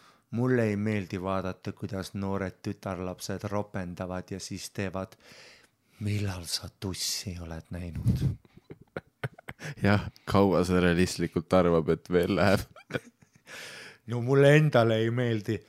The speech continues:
Speaker 1: "Märt, lõpeta oma ema keppimine <laughs> ja siis tweetime edasi."
Speaker 2: Meile aitab sellest, et sa põhjusega murrad iga kuu mõlemad oma käed, et su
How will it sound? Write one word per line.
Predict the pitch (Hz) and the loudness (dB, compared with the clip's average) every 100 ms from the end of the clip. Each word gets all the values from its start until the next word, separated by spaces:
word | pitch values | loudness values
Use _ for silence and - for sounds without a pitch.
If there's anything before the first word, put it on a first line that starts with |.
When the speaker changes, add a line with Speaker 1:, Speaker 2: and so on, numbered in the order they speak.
| _ - | _ -6
Speaker 1:
"Märt, | 101 110 - _ - _ _ _ _ - | -2 -2 -4 _ -20 _ _ _ _ -8
lõpeta | 107 120 - 101 - 101 | -4 -4 -4 -6 -4 -6
oma | 95 95 | -4 -6
ema | 104 98 | -6 -8
keppimine | 92 110 - - 98 92 98 98 - 359 | -6 -6 -4 -4 0 0 0 -2 -2 -6
<laughs> | - 440 - | 2 4 6
ja | - | 6
siis | - - 165 147 110 - | 6 4 6 6 2 -4
tweetime | 123 131 117 117 104 104 | -2 -2 0 -2 0 -2
edasi." | 104 92 - 104 - 214 208 - - - 359 - - - 392 - - - - 277 214 - - - - - - - - | -2 -6 -8 -14 -10 4 4 6 4 6 2 2 -4 -14 -12 -14 -14 -18 -10 4 4 4 -20 -20 -20 -18 -18 -12 -4
Speaker 2:
Meile | - 147 - - - - - | 4 4 6 0 0 -10 0
aitab | 101 107 - 85 | 2 4 2 0
sellest, | - 95 85 - | 2 2 2 0
et | 87 | -4
sa | - | -2
põhjusega | 85 120 113 - 92 85 82 82 85 - 120 104 | 2 4 4 2 2 4 4 2 0 -6 -10 4
murrad | 107 95 90 | 6 8 6
iga | 98 92 87 | 6 6 6
kuu | 90 85 | 4 6
mõlemad | 95 90 82 85 | 6 6 4 2
oma | 85 82 | 2 2
käed, | 92 87 82 - - 104 82 | 4 6 4 -2 -12 -4 -4
et | 80 | 0
su | 90 | 0